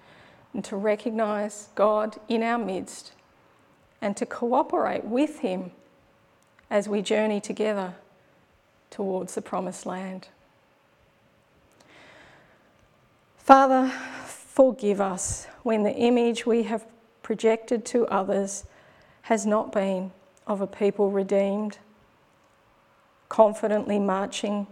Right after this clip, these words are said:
through the wilderness of life with you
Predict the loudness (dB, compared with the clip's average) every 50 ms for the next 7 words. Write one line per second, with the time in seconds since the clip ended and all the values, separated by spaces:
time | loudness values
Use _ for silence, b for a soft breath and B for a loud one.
0 | b b b b b b b b -12 -4 2 2 4 4 4 2 4 4 2 4
1 | 2 2 0 0 -2 -2 -2 -4 -4 -2 -2 -2 -2 -2 -2 -4 -6 -8 -12 -10
2 | -8 -8 -8 -8 -8 -6 -4 -2 -2 -2 -2 -4